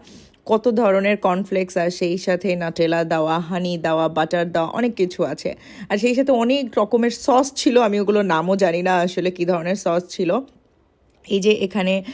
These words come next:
ডেজার্ট আইটেম আছে, অনেক আইটেম শেষও হয়ে গিয়েছিল, but তারা বারবার না রিফিল করছিল সব কিছু। আর টার্কিশ ফুড মানেই বিভিন্ন ধরনের সালাদ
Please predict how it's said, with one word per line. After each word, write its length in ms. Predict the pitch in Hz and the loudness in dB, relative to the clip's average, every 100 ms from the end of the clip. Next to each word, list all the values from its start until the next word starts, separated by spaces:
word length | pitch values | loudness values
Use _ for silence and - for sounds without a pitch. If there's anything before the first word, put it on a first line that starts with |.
| - - | -14 0
ডেজার্ট 340 | 196 202 214 214 | 2 6 4 4
আইটেম 320 | 196 208 175 | 2 0 0
আছে, 280 | 175 226 190 | -2 -2 -2
অনেক 280 | 226 269 | 0 0
আইটেম 280 | 262 226 254 | 0 0 0
শেষও 340 | 240 220 214 247 | 0 0 2 2
হয়ে 160 | 254 | 2
গিয়েছিল, 360 | 220 233 269 262 | 2 0 2 2
but 120 | 254 | 2
তারা 240 | 262 208 | 2 0
বারবার 380 | 220 190 175 220 | 2 2 2 2
না 120 | 277 | 0
রিফিল 380 | 208 170 175 170 | -2 -2 -2 -4
করছিল 400 | 165 160 175 156 | -2 -2 -2 -4
সব 200 | 170 160 - | -4 -6 -6
কিছু। 280 | 156 - - - _ - - - | -10 -8 -8 -10 _ -20 -18 -2
আর 100 | 214 | 2
টার্কিশ 460 | 269 254 262 285 | 4 4 2 -4
ফুড 260 | - 262 254 | 0 2 2
মানেই 380 | 202 196 226 240 | 2 2 2 2
বিভিন্ন 420 | 190 185 226 233 | 0 0 0 0
ধরনের 480 | 226 202 202 202 208 | 0 2 2 2 -2
সালাদ 720 | - - 208 180 185 214 | -4 0 4 4 4 2